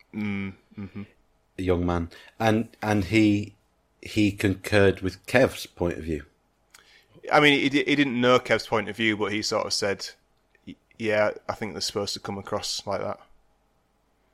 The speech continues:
Speaker 2: Yeah, maybe they were, maybe they were, but yeah, is it, is it, is it watchable? Is it?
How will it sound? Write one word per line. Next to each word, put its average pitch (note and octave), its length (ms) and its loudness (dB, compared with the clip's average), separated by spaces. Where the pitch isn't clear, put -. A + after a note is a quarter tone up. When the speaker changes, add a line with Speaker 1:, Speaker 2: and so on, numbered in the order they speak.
Speaker 2:
Yeah, F2 260 -2
maybe F#2+ 320 2
they F#2 140 2
were, F#2 320 2
maybe F#2+ 300 -2
they F2 100 2
were, F#2 300 2
but F2 360 -2
yeah, F2 200 -2
is F2+ 260 -2
it, F2+ 120 0
is E2+ 140 -4
it, - 180 -4
is F2+ 160 -6
it E2 100 0
watchable? F2 500 -4
Is E2+ 100 -10
it? F2 200 -4